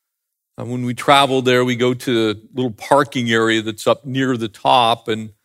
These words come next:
we normally take our whole group and we go down a paved road that's very narrow called the Palm Sunday Road. It takes fifteen minutes at the very most to walk from the top down to the bottom,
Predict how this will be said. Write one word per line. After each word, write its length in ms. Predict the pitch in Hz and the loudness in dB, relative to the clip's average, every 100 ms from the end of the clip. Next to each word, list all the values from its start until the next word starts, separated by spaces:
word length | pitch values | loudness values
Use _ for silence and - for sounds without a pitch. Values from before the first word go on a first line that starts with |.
| _ _ _ | _ _ _
we 100 | 123 | -6
normally 300 | 120 131 123 | -2 -2 -2
take 260 | 120 151 135 | 0 0 2
our 100 | 123 | 0
whole 220 | 123 127 | 0 -2
group 420 | 107 131 135 127 | 0 0 2 0
and 180 | 123 113 | -4 -4
we 220 | 117 117 | -4 -6
go 200 | 113 120 | -4 -4
down 440 | 117 127 127 131 120 | 0 2 2 2 0
a 80 | 120 | -4
paved 540 | - - 139 135 107 | -2 0 2 2 -2
road 400 | 104 120 120 120 | 2 6 6 2
that's 160 | 110 104 | -6 -2
very 340 | 123 131 123 | 0 2 0
narrow 460 | 117 127 127 117 117 | 0 2 4 2 -2
called 260 | 120 110 | -4 -6
the 80 | 117 | -6
Palm 360 | - 123 113 117 | -6 -4 -4 -6
Sunday 360 | - 123 113 | -4 -2 0
Road. 280 | 110 117 117 | 2 2 0
It 60 | 117 | -2
takes 220 | 127 - | -6 -6
fifteen 560 | - 120 - 117 113 | -8 -8 -6 -8 -6
minutes 540 | 110 127 117 - - - _ _ _ _ _ - | -2 -2 -2 -6 -12 -12 _ _ _ _ _ -2
at 180 | 131 | 0
the 80 | - | 0
very 320 | 120 127 127 | 2 4 4
most 380 | 120 135 131 - | 4 2 2 -2
to 80 | - | -2
walk 360 | 123 127 117 - | 2 2 2 -6
from 100 | 131 | -4
the 100 | 117 | -2
top 420 | - 131 123 - | 2 4 2 0
down 240 | 123 123 | -2 -2
to 100 | 123 | -4
the 100 | 117 | -8
bottom, 540 | 101 120 120 120 113 | 0 4 4 4 -2